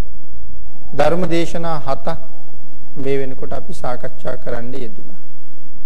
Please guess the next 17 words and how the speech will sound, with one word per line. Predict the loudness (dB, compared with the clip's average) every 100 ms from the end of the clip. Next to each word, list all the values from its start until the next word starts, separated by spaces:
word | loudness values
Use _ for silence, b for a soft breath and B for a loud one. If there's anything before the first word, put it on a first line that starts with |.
| 0 0 0 0 0 0 0 0 0 0
මේ | 0
සිදු | 0 0 0
කරන්න | 0 0 0
සූදානම් | 0 0 0 0 0 0 0
වෙන්නේ | 0 0 0 0 0 0 0 0 0 0 0 0
ප්‍රාර්ථනාව | 0 0 0 0 -2 -2 -2 -2 -2
කියන | 0 0
මාතෘකාව | 0 0 0 0 0 0 0
යටතේ | 0 0 0 0 0
කෙරෙන | 0 0 0 0 0 0 0 0 0 0 0 0
අටවෙනි | 0 0 0 0 0
ධර්ම | 0 0 0
දේශනාවයි. | 0 0 0 0 0 0 0 0 0 0 0 0 0 0 0 0 0 0 0 0 0 0 0 0 0 0 0 0 0 0
හත්වෙනි | 0 0 0 0 0
ධර්ම | 0 0 0
දේශනාව | 0 0 0 0 0 0
අවසානයේ | 0 0 0 0 0 0 0